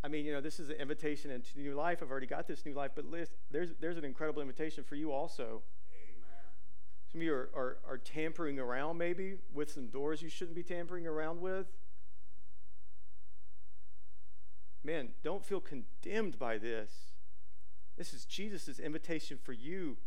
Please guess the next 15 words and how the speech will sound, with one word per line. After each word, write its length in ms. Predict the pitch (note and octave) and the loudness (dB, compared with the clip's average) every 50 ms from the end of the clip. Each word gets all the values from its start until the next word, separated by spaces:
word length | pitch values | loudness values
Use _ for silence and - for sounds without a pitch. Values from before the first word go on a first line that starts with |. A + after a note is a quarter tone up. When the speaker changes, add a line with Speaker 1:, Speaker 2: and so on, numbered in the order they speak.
| - - - - | 0 0 0 0
Speaker 1:
Don't 220 | - F3 F3 F3+ | 0 0 0 0
open 240 | G3 E3+ C3+ E3+ D3 | 0 0 0 0 0
that 160 | C3 B2+ B2+ | 0 0 0
door, 240 | A#2+ D#3 E3+ F3+ E3+ | 0 0 0 0 0
man. 100 | C#3 B2+ | 0 0
Speaker 2:
Yeah, 60 | B2 | 0
okay. 1500 | C3 D3 C#3+ - - - - - - - - - - - - - - - - - - - - - - - - - - - | 0 0 0 0 0 0 0 0 0 0 0 0 0 0 0 0 0 0 0 0 0 0 0 0 0 0 0 0 0 0
Speaker 1:
It 60 | - - | 0 0
leads 260 | C#3 D#3 D#3+ E3+ E3 | 0 0 0 0 0
to 100 | - - | 0 0
death. 440 | B2 - C#3+ D#3 D#3+ D#3 C#3+ - - | 0 0 0 0 0 0 0 0 0
It 120 | - - | 0 -2
leads 220 | C3+ D3 D3+ D3+ - | -2 -2 -2 0 0
to 100 | - - | 0 0
destruction. 720 | - - - - D#3+ C#3+ C#3+ - - - C3+ A2+ G#2 | 0 0 0 0 0 0 0 0 0 0 0 0 0